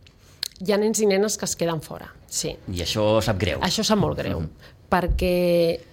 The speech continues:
Speaker 1: especialment per Santa
Speaker 2: Perquè si,
Speaker 1: Tecla,
Speaker 2: que
Speaker 1: si
Speaker 2: s'hi quedi un
Speaker 1: no
Speaker 2: adult, dius, «Va», però, però que s'hi quedi un nen o una
Speaker 1: Que si,
Speaker 2: nena,
Speaker 1: que
Speaker 2: ja.
Speaker 1: s'hi quedi un adult és diferent,
Speaker 2: Mm.
Speaker 1: perquè per adults no hi ha uns límits de, d'edat
Speaker 2: Mm.
Speaker 1: per participar-hi. Aleshores,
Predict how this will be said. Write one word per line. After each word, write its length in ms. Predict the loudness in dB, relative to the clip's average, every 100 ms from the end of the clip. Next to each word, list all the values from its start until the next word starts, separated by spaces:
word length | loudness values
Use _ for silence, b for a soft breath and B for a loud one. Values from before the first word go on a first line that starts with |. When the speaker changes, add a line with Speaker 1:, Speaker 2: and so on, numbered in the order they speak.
| -6
Speaker 1:
especialment 600 | -4 -2 0 2 4 4 2
per 140 | 0
Santa 260 | 0 0 2
Speaker 2:
Perquè 200 | 2 2
si, 100 | 4
Speaker 1:
Tecla, 180 | 4 2
Speaker 2:
que 40 |
Speaker 1:
si 140 | 0 2 4
Speaker 2:
s'hi 60 |
quedi 200 | 4 4
un 80 | 4
Speaker 1:
no 40 | 4
Speaker 2:
adult, 380 | 6 6 4 0 -4 -2 0
dius, 220 | 0 2
«Va», 120 | 0 -2 -20 -6
però, 220 | 0 0
però 140 | 2 0
que 60 | 0
s'hi 80 | 0
quedi 140 | 2
un 80 | 2
nen 160 | 2 0
o 40 | 0
una 160 | 0
Speaker 1:
Que 100 | 2
si, 60 | 2
Speaker 2:
nena, 200 | 0 -2 -4
Speaker 1:
que 80 | -2
Speaker 2:
ja. 80 | -2
Speaker 1:
s'hi 80 |
quedi 220 | 0 0 2
un 140 | 0
adult 440 | 0 0 0 0 -4 -6 -4
és 140 | -2
diferent, 480 | -4 -2 2 2 2
Speaker 2:
Mm. 60 | 2
Speaker 1:
perquè 240 | 2 2
per 360 | -4 -4 0 2
adults 500 | 2 2 2 0 0
no 100 | 2
hi 120 | 2
ha 60 | 2
uns 280 | 2 0 -2
límits 680 | 0 0 -2 -6 -8 -8 -10
de, 300 | -8 -2 -2 0 -6 -6
d'edat 440 | -6 -4 -2 -2 -4 -10
Speaker 2:
Mm. 140 | -10 -4
Speaker 1:
per 140 | -4 -2
participar-hi. 680 | -4 -4 -6 -6 -8 -8 -12 B B B
Aleshores, 640 | -4 -2 0 2 2 0